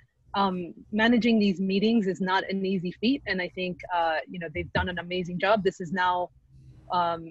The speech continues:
I believe, the third Zoom meeting, uh, the D D A has had, and so I just wanna give a shout out to thank you, uh, and thank you for, for shifting so quickly.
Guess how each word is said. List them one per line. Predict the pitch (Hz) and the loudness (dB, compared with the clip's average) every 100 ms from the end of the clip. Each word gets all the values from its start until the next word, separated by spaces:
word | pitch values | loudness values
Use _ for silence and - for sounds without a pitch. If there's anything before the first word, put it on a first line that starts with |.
| - | -4
I | 190 | 2
believe, | 233 262 | 4 4
the | 214 - 233 | 2 0 2
third | 226 247 - - 185 | 4 4 0 -10 -6
Zoom | 208 240 226 214 | -2 0 0 -2
meeting, | 208 226 240 247 208 | -2 -2 -4 -6 -8
uh, | 196 | -6
the | 190 | -6
D | 175 196 | -6 -4
D | 196 185 | -2 -2
A | 185 175 | -2 -6
has | 175 175 | -8 -4
had, | 170 233 254 | 0 0 -2
and | 185 | -4
so | - | -2
I | 175 | -2
just | 180 190 | -2 -4
wanna | 180 170 | -4 -4
give | 160 170 | -6 -6
a | 170 | -4
shout | 185 170 | -2 0
out | 165 160 | -2 -4
to | 175 - | -8 -12
thank | 175 | -12
you, | 170 170 165 - _ - - | -8 -6 -8 -12 _ -16 -4
uh, | 170 202 | -2 0
and | 202 | 0
thank | 202 202 | 0 0
you | |
for, | - 180 - | 0 0 0
for | 175 | -6
shifting | - 180 - 170 | -6 -8 -8 -10
so | 165 | -8
quickly. | - 165 - 147 | -6 -8 -6 -8